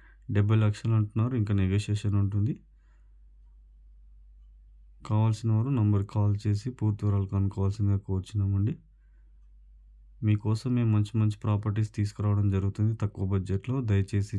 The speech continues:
ఛానల్ని సబ్స్క్రైబ్ చేసుకొని లైక్ చేయవలసిందిగా కోరుచున్నాము. ఇంకా ఎవరైనా మీ ఓన్ ఫ్రెండ్స్ ఎవరైనా ఇల్లు కావాలని చూస్తే వారికి ఈ వీడియో, ఈ వీడియోని షేర్ చేయవలసిందిగా కోరుచున్నామండి.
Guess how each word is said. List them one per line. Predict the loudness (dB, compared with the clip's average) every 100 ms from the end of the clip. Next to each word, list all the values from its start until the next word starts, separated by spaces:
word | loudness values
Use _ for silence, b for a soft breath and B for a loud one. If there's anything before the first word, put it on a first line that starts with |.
| -4
ఛానల్ని | -2 2 2 0
సబ్స్క్రైబ్ | -2 -6 -2 -2 -2
చేసుకొని | -4 -6 -4 0 0 -2 -8 -20 b b b b b b -20 -20 -20 -20 -20 -20 -14 -2
లైక్ | 0 2 0
చేయవలసిందిగా | 0 -2 0 0 0 0
కోరుచున్నాము. | -2 -2 0 2 2 0 -4 -4
ఇంకా | 0 0 2
ఎవరైనా | 2 4 4 4
మీ | 4 4
ఓన్ | 4 2 -2 -8 -10
ఫ్రెండ్స్ | -2 0 2 2
ఎవరైనా | 2 4 2
ఇల్లు | 0 0
కావాలని | 0 2 0
చూస్తే | 0 -6 -4 -4
వారికి | 0 0 -2 -4 -4 -6 B B B -4
ఈ | 0
వీడియో, | 2 2 2 0 -2
ఈ | 0 2
వీడియోని | 2 2 0 0
షేర్ | 0 -2
చేయవలసిందిగా | 0 -2 0 0 0 -2
కోరుచున్నామండి. | 0 -4 -2 -2 0 2 0